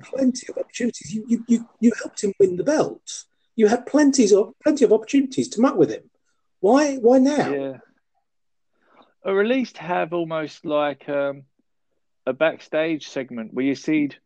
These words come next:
Speaker 2: see Rude talking to someone, but you don't see who it is, and he's like, "You're the guy. Is this the week you're gonna do it?" And you go, and he's like, "Oh."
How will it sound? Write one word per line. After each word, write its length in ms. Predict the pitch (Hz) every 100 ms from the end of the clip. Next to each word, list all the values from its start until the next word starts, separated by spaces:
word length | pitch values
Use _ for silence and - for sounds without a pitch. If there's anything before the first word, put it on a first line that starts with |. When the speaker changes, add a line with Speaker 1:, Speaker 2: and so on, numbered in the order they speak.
| _ _ _
Speaker 2:
see 240 | - 147
Rude 320 | 135 143 143 131
talking 380 | 143 135 135 120
to 80 |
someone, 500 | 117 - 147 135 117
but 100 | 110
you 60 | 95
don't 220 | 131 120
see 160 | - 117
who 120 | 123
it 120 | 123
is, 260 | 156 135 -
and 80 | 120
he's 140 | 117
like, 380 | 120 120 120 - _ _ _ _ _ _
"You're 240 | - 143 139
the 60 | 131
guy. 600 | 139 143 120 110 113 - _
Is 360 | 160 107 127
this 160 | 143 139
the 100 | 127
week 240 | 135 131
you're 140 | 120 117
gonna 160 | 127
do 180 | 135 156
it?" 340 | 123 107 - _ _ _ 170
And 380 | 135 123 104 - -
you 120 | 120
go, 120 | 135 131
and 100 | 131
he's 160 | 120
like, 300 | 127 123 113
"Oh." 480 | 117 120 113 101